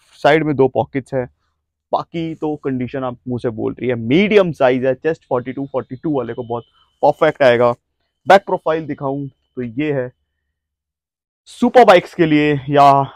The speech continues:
एक sports bike के लिए अगर हम बात करें तो गर्मियों के मतलब की jacket है पूरी। Okay, Liner इसके अंदर नहीं है।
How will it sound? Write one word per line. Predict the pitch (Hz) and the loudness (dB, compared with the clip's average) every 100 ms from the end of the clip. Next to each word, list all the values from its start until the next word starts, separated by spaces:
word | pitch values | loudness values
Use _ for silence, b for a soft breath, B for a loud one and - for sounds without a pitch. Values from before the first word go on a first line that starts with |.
| B - | B -10
एक | 139 | -10
sports | - - 226 240 - | -8 2 6 6 4
bike | 175 147 139 - | 2 2 2 -6
के | |
लिए | 139 135 | -2 0
अगर | 131 | 0
हम | 131 120 | -2 -2
बात | 120 123 | -4 -4
करें | 120 117 117 | -8 -8 -10
तो | _ _ - 110 104 | _ _ -20 -10 -2
गर्मियों | 156 180 220 | 0 2 0
के | 208 | -2
मतलब | 175 131 123 127 | -4 -6 -6 -8
की | - 127 | -8 -6
jacket | 113 110 113 | -6 -6 -8
है | 120 | -10
पूरी। | - 113 - _ _ _ _ _ _ _ | -10 -12 -12 _ _ _ _ _ _ _
Okay, | - 123 139 _ _ _ _ _ _ | -8 -6 -6 _ _ _ _ _ _
Liner | 117 139 185 180 | -4 -2 -2 -2
इसके | 170 - | -4 -6
अंदर | 160 151 143 | -8 -4 -4
नहीं | 127 143 | -4 -4
है। | 143 147 | -6 -8